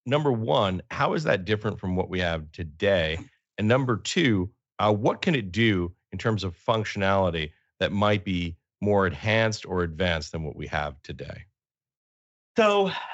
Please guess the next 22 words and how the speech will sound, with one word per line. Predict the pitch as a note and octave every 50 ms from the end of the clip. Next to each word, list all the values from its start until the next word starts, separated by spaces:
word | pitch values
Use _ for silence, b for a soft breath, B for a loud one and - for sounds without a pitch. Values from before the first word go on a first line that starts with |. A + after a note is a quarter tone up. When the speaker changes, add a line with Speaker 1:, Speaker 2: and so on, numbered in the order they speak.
| B G3 -
Speaker 2:
um, | A3+ G3+ G3 F#3+ F#3 F#3 F#3 F#3 F3+ - _ _ _ _
the | E3 E3+
Q-star | - C4 D4 - - A#3+ G#3+ G3
algorithm | F#3 F3+ F3 D#3 E3+ D#3+ E3 D#3+ D3
by | F3+ F#3+ G#3
itself | G3+ F3+ - - - - F#3 E3 D#3 -
has | E3 C#3+ C3+
been | D#3 D3+
around | D3+ D3+ D3+ D3
since | C#3+ - C#3+ C3+ -
nineteen | - C#3+ C3+ B2+ C#3 C3+
seventy-three, | - C#3 B2+ C3 A2+ A2 - B2+ A#2 G#2 F#2+ F#2 B B B B B B
um, | D#3 D3+ D3 D3 C#3+ C#3+ D3 D3 -
and | F3+ D#3+ D#3 D3+
theorem | B2+ - G#3 G3+ F3+ F3
provers | - - E3 D3+ C#3 D3 C#3 B2+
are | C#3+ C#3+
even | C#3+ C#3 C#3
older | C3+ C#3 C#3+ C3 C3+ A#2+
than | A2 A2+ A2+
that. | A#2+ A#2 G2 E2 - - B B B B
So | B - - - F#3+ F3 E3 E3 E3 E3 E3 F3 E3+